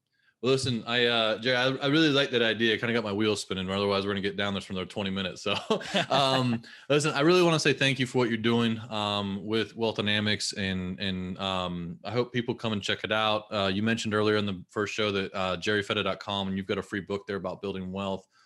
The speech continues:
Speaker 1: uh, at least the, the foundational building blocks of it, right? And so, uh, I wanna say thank you for offering that to the Money Talkers, uh, audience. And, um, uh, if there's anywhere else that you would like people to connect with you and, and, and find out more about what you're doing, um, now's the time to tell 'em.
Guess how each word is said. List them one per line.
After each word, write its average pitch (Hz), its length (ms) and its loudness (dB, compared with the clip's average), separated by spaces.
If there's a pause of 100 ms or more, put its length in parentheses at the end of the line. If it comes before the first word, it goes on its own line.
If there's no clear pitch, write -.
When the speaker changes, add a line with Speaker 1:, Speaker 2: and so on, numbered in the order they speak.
(220)
Speaker 1:
uh, 92 460 -2
at 101 80 -2
least 110 220 0
the, 92 140 -10 (120)
the 101 100 -4
foundational 107 520 0
building 104 300 0
blocks 92 300 -4
of 90 120 -6
it, 87 80 -6
right? 95 280 -4 (140)
And 95 200 -6
so, 95 440 -2 (300)
uh, 98 300 0
I 104 40 -2
wanna 117 200 0
say 113 120 -2
thank 110 260 -2
you 110 80 -2
for 95 180 -4
offering 98 460 -2
that 95 160 -4
to - 80 -18
the 90 60 -10
Money 95 160 -4
Talkers, 92 520 -8
uh, - 40 -18 (280)
audience. 113 540 -2 (340)
And, 95 240 -2
um, 90 560 -4 (160)
uh, 98 200 -6
if 104 160 0
there's 107 160 -2
anywhere 113 240 0
else 110 140 0
that 95 100 -8
you 101 120 -8
would 104 80 -2
like - 160 -4
people 104 280 -4
to 92 60 -6
connect 98 320 -6
with 98 200 -12
you 107 240 -4
and, 90 220 -6
and, 95 180 -8
and 95 160 -8
find 98 260 -4
out 95 100 -4
more 98 140 -4
about 92 160 -4
what 90 160 -6
you're 90 80 -10
doing, 95 440 -4
um, 87 560 -6
now's 95 180 -4
the 90 60 -8
time 95 180 -4
to 87 40 -8
tell 95 240 -4
'em. 90 80 -12